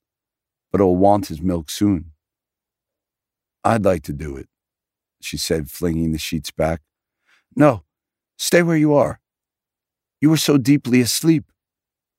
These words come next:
"Not anymore." Paul knew she was far too stubborn to change her mind, so he had to stand and watch her get into her long t-shirt.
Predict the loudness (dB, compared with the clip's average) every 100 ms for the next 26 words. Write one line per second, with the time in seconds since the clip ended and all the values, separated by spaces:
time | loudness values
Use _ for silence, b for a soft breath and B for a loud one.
0 | _ _ _ -4 2 2 0 -4 -10 -12
1 | -16 -20 _ _ _ _ _ _ _ _
2 | _ 0 4 6 6 4 0 0 -2 -6
3 | -12 _ -8 -4 -4 -4 2 4 6 2
4 | -2 -8 -6 -8 -8 -12 -12 -10 -8 -8
5 | -8 -10 -10 -12 -16 -20 -20 _ _ _
6 | _ _ 0 4 4 2 -4 _ _ 2
7 | 4 2 -2 -4 0 0 0 -2 -2 -2
8 | 0 -2 -2 -6 -6 -6 -6 -6 -8 -6
9 | -4 -4 -4 -4 -6 -10 -14 -14 -16 -20